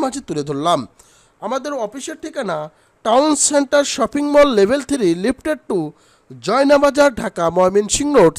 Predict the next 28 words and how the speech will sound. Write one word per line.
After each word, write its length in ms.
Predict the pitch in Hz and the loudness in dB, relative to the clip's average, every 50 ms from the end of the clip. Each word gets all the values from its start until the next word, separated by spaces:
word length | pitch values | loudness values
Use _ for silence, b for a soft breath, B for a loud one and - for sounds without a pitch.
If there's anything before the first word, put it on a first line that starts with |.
| - - | -4 -4
শ্রীপুর, 420 | - 262 294 320 - - 311 302 294 233 175 | -4 -2 -4 -6 -4 -2 -2 -2 -2 -2 -4
গাজীপুর। 400 | 151 143 135 135 - 202 175 131 110 b b b b b b b b b b b _ _ | -4 -4 -4 -8 -6 -4 -6 -6 -6 b b b b b b b b b b b _ _
আমরা 320 | - 240 277 277 294 294 294 294 285 - | 2 2 2 2 2 0 0 2 0 -2
সবসময় 420 | - 277 277 - - 302 285 302 - - 311 | -2 -4 -2 -2 -2 -2 -2 -2 -4 -2 -2
চেষ্টা 300 | 285 - - - 339 294 277 | -2 -2 0 0 0 0 2
করি 180 | 302 240 170 151 147 160 b b b b b b b _ _ | 2 2 2 0 -2 -10 b b b b b b b _ _
ক্লায়েন্টের 460 | 233 247 254 277 294 285 277 302 302 285 - - | 0 2 2 2 2 0 -2 -4 -4 -4 -4 -2
চাহিদাকে 480 | 233 208 220 269 269 285 294 247 302 294 - _ | 0 0 0 0 0 -2 -4 -4 -4 -6 -4 _
প্রাধান্য 360 | 220 180 180 208 269 277 285 302 277 226 | -2 0 0 0 0 0 -2 -4 -2 -2
দিয়ে 160 | 185 160 156 147 147 b b b b - - - - | -2 -2 -2 -4 -8 b b b b -16 -12 -10 -6
সুন্দর 440 | - 254 285 294 285 277 294 285 285 277 233 | -4 -4 -4 -6 -6 -2 0 0 0 0 0
বাড়ির 320 | 208 185 180 175 156 147 147 - - - - - | 0 0 0 0 -4 -6 -8 -10 -14 -12 -12 -10
স্বপ্ন 380 | - 254 269 277 - _ - 294 294 294 294 294 - _ _ _ _ _ _ _ _ | -2 -2 -2 -2 -2 _ -2 0 0 0 0 -4 -8 _ _ _ _ _ _ _ _
পূরণ 220 | - 285 285 285 262 - - | -6 -4 -4 -4 -6 -2 0
করে 160 | 226 196 175 156 | 0 0 0 -2
দিতে। 220 | 143 139 - 156 135 117 95 - _ _ _ _ - 220 | -6 -10 -8 -8 -8 -8 -10 -16 _ _ _ _ -8 -6
আজকেও 320 | 254 247 - - 302 302 302 - - | -4 -4 -4 -4 -2 -4 -4 -2 -4
ঠিক 120 | 294 277 - _ | -6 -8 -6 _
তেমনি 260 | 214 196 202 240 285 311 302 | -6 -6 -4 -6 -8 -10 -12
একটি 180 | - _ - 294 214 175 | -12 _ -12 -12 -4 -2
বাড়ি 260 | 180 180 185 180 170 156 147 151 _ _ _ _ 233 254 | -2 0 0 -2 -4 -6 -12 -16 _ _ _ _ 0 0
ওমর 260 | 285 294 302 294 294 285 - 226 233 | 0 2 2 2 2 0 0 0 -2
আলী 160 | 233 226 226 202 190 | 0 0 -2 -2 0
ভাইয়ের 180 | 226 285 294 262 | 0 0 0 0
জন্য 180 | 285 254 208 180 165 160 - _ | -4 -4 -2 -2 -4 -4 -4 _
করে 180 | - 277 277 294 269 277 | -8 -6 -6 -6 -8 -6
দিয়েছি, 380 | 277 285 269 - - 294 233 170 175 180 - _ _ _ _ _ | -6 -4 -2 -2 -2 0 -2 -4 -4 -6 -14 _ _ _ _ _
আপনারা 320 | 240 247 254 _ 285 285 | -6 -6 -4 _ 0 0